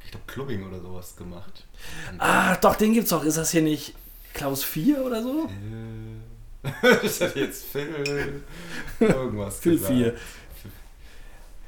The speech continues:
Speaker 1: Ja,
Speaker 2: Also ich hab, ich hab
Speaker 1: also es gibt auf jeden Fall einen, der dann so abends die Shows gemacht hat, der auf jeden Fall gelispelt hat, was ich schon, äh, es ist ja, du kannst Lispeln meines Wissens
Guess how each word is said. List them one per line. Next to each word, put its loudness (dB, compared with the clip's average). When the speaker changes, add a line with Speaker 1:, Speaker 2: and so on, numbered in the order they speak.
Speaker 1:
Ja, -8
Speaker 2:
Also 2
ich 0
hab, -2
ich -4
hab 0
Speaker 1:
also 0
es -10
gibt -8
auf -2
jeden -4
Fall -4
einen, -2
der -2
dann -6
so -6
abends -6
die -12
Shows -8
gemacht -10
hat, -4
der -6
auf -14
jeden -6
Fall -4
gelispelt -8
hat, -8
was -12
ich -10
schon, -8
äh, -12
es -10
ist -8
ja, 0
du -12
kannst -6
Lispeln -8
meines -8
Wissens -8